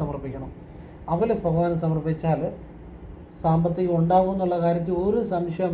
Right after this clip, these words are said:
വേണ്ട. ഇന്നും ഞാനത് ചെയ്യുന്ന ഒരു കാര്യമാണ്. ഭഗവാന്റെ അനുഗ്രഹം കൊണ്ട് ഞാൻ, എനിക്കൊരു സമയം വെറുതെ ഇരിക്കേണ്ട ആവശ്യം വന്നിട്ടില്ല. ഞാൻ എന്ത്, എപ്പോഴും എനിക്ക് വർക്കുണ്ട്.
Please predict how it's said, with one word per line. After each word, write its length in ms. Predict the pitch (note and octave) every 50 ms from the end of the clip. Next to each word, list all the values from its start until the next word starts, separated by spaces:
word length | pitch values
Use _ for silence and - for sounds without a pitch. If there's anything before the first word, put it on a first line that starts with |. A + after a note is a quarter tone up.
| D#3+
വേണ്ട. 160 | D#3 D3+ D3+ D#3+ E3+ E3+ - - - - - - - - - - - - - - - - - - - - E3 F3
ഇന്നും 280 | F#3 F#3+ G3+ A3 A#3 A3+ - - - E3+ E3+
ഞാനത് 340 | E3 E3 E3+ F3+ F3 E3+ D#3+ D#3+
ചെയ്യുന്ന 280 | D#3+ D#3 D#3+ E3 E3 D#3+ D#3
ഒരു 80 | D#3 C#3+
കാര്യമാണ്. 440 | C#3+ C3+ C#3 C3+ C3 B2 B2 B2+ - - - - - - - - - - - - - - - - -
ഭഗവാന്റെ 420 | D#3 F3 F#3+ G#3 A3 A3+ G#3+ G#3 F#3
അനുഗ്രഹം 320 | F#3 F#3 F3+ F#3+ F#3+ F#3+ F#3
കൊണ്ട് 160 | F#3 F#3 F3+ E3+ E3
ഞാൻ, 120 | E3+ F3 F3 F3 F3
എനിക്കൊരു 340 | F3+ F3+ F3 F#3 G3 G#3 G3+ G3
സമയം 240 | F#3+ F3+ F3+ F3 E3
വെറുതെ 200 | F3 E3+ F#3 G3 F#3+
ഇരിക്കേണ്ട 260 | F3 E3 D#3+ E3 D#3+ D#3+ D#3
ആവശ്യം 240 | D#3+ D#3+ E3 D#3 D3+ D3+
വന്നിട്ടില്ല. 360 | D3 D3+ D3 C#3+ C3+ C3 D3 - - - - - - - - - - D3
ഞാൻ 120 | D3+ D3+ D#3+ D#3+ D#3
എന്ത്, 180 | D#3+ E3+ D#3+ D#3+ D#3+
എപ്പോഴും 260 | - - A3+ A3 G3+ F3
എനിക്ക് 180 | E3 D#3+ D#3 D3+ D3
വർക്കുണ്ട്. 420 | D3 D3 - - D3+ C3 A#2+ B2